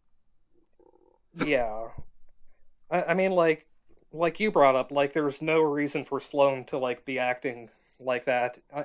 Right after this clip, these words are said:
and even if it is to, like, give proof to, or to Melanie, I mean, and even if it is to give proof to Sloane,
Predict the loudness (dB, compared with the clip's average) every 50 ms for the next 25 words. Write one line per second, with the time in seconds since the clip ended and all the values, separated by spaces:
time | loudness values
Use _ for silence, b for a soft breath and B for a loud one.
0 | -8 -6 -6 -6 -4 -2 -4 -2 -2 0 2 2 0 0 -2 -4 -2 0 0 0
1 | -2 -4 -6 -6 -4 -6 -6 _ _ _ _ _ _ _ _ _ _ _ _ -6
2 | -4 -4 -6 -8 -6 -2 -2 0 0 -2 -4 -8 -12 -10 -8 -8 -4 0 2 2
3 | 2 0 -2 -4 -6 -6 -6 _ -2 2 2 4 4 2 -2 -6 -10 -14 -10 -8
4 | -8 -6 -6 -8 -10 -10 -8 -6 -6 -4 -4 -4 -4 -4 -2 0 0 0 -2 -4
5 | -8 -8 -4 -2 -2 -2 -2 -2 -4 -6 -6 -6 -8 -20 -8 -2 2 2 2 2
6 | 0 -2 -6 -10 -14